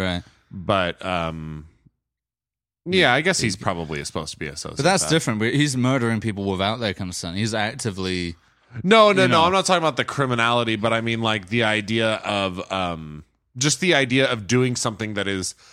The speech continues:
Speaker 2: incredibly antisocial.
Speaker 1: Yeah.
Speaker 2: Uh, and, and, um,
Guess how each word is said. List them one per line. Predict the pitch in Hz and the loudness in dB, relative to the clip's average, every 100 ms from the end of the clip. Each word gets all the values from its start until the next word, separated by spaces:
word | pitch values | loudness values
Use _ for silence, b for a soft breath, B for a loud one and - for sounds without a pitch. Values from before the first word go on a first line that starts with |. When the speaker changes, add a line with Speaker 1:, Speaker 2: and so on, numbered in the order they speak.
| b b b 127 | b b b -6
Speaker 2:
incredibly | 120 - 127 113 110 107 107 95 | -6 -4 0 0 0 -2 -4 -2
antisocial. | 107 - 101 - 98 98 120 135 - b b b b 190 | -4 -4 -4 -2 -2 -2 -2 -4 -10 b b b b 0
Speaker 1:
Yeah. | 180 151 | 4 4
Speaker 2:
Uh, | 117 107 101 - | 4 4 0 -2
and, | 113 113 104 98 95 _ 110 | 0 2 0 -4 -8 _ 0
and, | 107 101 95 | 0 0 -2
um, | 95 90 85 82 82 82 | 0 0 -2 -6 -10 -14